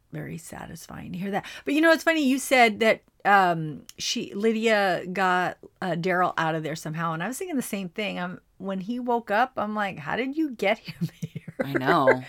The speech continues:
Speaker 1: he's a big old man. Not,
Speaker 2: Yeah.
Speaker 1: not, not that he's big or anything, but he's a man.
Speaker 2: Well, yeah, and,
Speaker 1: And
Speaker 2: and
Speaker 1: so,
Speaker 2: if you have
Speaker 1: and
Speaker 2: ever
Speaker 1: she's
Speaker 2: tried
Speaker 1: living
Speaker 2: pulling your own body weight,
Speaker 1: I
Speaker 2: like,
Speaker 1: know.
Speaker 2: that's really hard to do.
Speaker 1: Yeah,
Speaker 2: So to
Speaker 1: so
Speaker 2: pull your body weight and more.
Speaker 1: Yeah.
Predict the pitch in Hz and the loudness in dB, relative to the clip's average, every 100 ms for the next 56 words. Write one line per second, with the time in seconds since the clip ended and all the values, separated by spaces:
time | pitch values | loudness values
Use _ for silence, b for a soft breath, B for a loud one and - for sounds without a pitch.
0 | B - 466 480 466 440 415 370 359 320 | B -8 -6 0 2 4 4 4 4 2
1 | 339 330 - 190 190 151 135 240 - 220 | 0 0 2 6 6 6 6 4 2 -2
2 | 220 220 202 185 165 - _ - 156 220 | -2 0 -2 -2 -4 -8 _ -8 2 4
3 | 302 185 170 160 175 170 180 170 185 160 | 4 2 0 -2 -4 -8 -8 -4 -4 -4
4 | 156 294 233 175 226 - 185 214 208 214 | -2 0 0 -2 -4 -2 6 8 8 8
5 | 202 151 196 - 208 190 175 214 208 240 | 8 8 4 6 8 8 8 6 4 2
6 | 233 214 220 226 220 214 220 196 170 196 | 0 4 6 6 6 2 4 6 6 6
7 | 214 214 220 233 226 254 - 170 - 208 | 6 4 4 2 2 0 0 0 2 2
8 | - 214 226 208 208 208 - 170 233 185 | 2 -2 -2 2 4 2 0 2 4 6
9 | 147 170 170 170 147 165 196 196 170 175 | 4 2 2 0 -2 2 4 4 4 6
10 | 175 170 170 165 165 - 165 165 165 160 | 6 6 4 4 2 2 4 4 4 2
11 | 180 147 135 147 - 180 143 | 2 4 4 0 -4 -6 -4